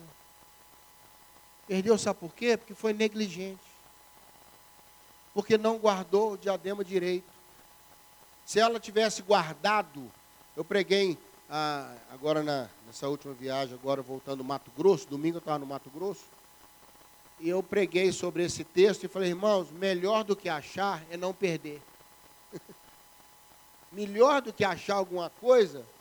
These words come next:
é não perder a coisa. Achar é uma delícia, não é não? Sabe aquele documento que você não acha em casa de jeito nenhum? E de repente, depois de vinte anos, te pediram esse documento. Não tem uns documentos assim?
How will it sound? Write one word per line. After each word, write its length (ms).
é 80
não 160
perder 300
a 40
coisa. 300
Achar 340
é 40
uma 100
delícia, 480
não 100
é 20
não? 80
Sabe 140
aquele 200
documento 640
que 60
você 80
não 120
acha 180
em 60
casa 240
de 60
jeito 220
nenhum? 220
E 80
de 120
repente, 460
depois 240
de 80
vinte 460
anos, 240
te 80
pediram 320
esse 80
documento. 380
Não 100
tem 140
uns 100
documentos 440
assim? 320